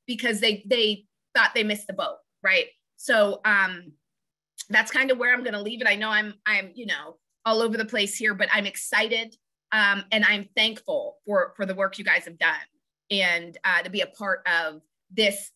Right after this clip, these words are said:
this initiative and be able to bring back to, to my people, because I am, I am the mayor, but I'm also,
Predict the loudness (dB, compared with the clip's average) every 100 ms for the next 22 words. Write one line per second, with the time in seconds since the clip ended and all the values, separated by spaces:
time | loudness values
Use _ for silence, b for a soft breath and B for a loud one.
0 | -8 -8 -6 -6 -4 -2 -4 -4 -10 -12
1 | -8 -2 -2 -4 -14 -8 -8 -2 0 0
2 | -4 -12 -12 _ _ -2 0 0 -4 -6
3 | -4 -4 -6 _ -6 -2 0 2 4 2
4 | -2 -2 -2 -2 -2 -2 -2 -2 -6 -10
5 | _ _ 0 2 0 -2 -2 -2 2 2
6 | 2 -4